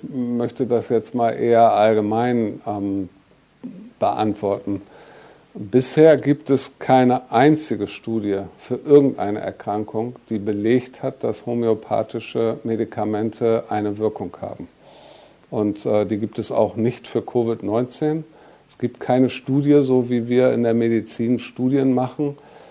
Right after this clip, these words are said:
ähm, die irgendeine Wirkung von homöopathischen Medikamenten belegt.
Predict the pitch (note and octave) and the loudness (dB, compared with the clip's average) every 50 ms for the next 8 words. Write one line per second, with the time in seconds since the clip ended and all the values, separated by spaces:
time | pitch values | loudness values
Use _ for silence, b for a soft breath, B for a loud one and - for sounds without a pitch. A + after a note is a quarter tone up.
0 | B B - A#2+ A#2+ A2+ A2+ A2 G#2 B2 A#2 - A2+ B2 C3+ C#3 C3 B2 A2+ A2+ | B B -8 -4 -2 0 0 -2 -2 -4 0 4 4 6 6 4 2 2 0 0
1 | A2+ A2 G#2+ A#2 A#2 A2+ - - B2 A2 - - B2 A#2 A2 A2 A2+ A#2 A#2 A2+ | 0 0 0 0 0 0 0 -2 -4 -4 -4 -4 -4 -4 -2 -2 -2 0 0 0
2 | A2 A2 - - A2+ A2+ A2+ - A#2+ G#2+ - - A#2 A2 A2 A2+ A2+ A2+ A2 A2+ | 0 -2 0 0 0 0 0 0 -4 -8 -8 -8 -6 -6 -4 -2 -2 -2 -2 -2
3 | - A2+ A2+ A2+ A2+ B2 C3+ A2+ G2+ A2 G#2+ A2 A2 A#2 A#2 - - - - - | -4 -4 -2 -2 -2 -2 -4 -6 -6 -6 -6 -4 0 0 2 0 0 -4 -10 -20
4 | - | -20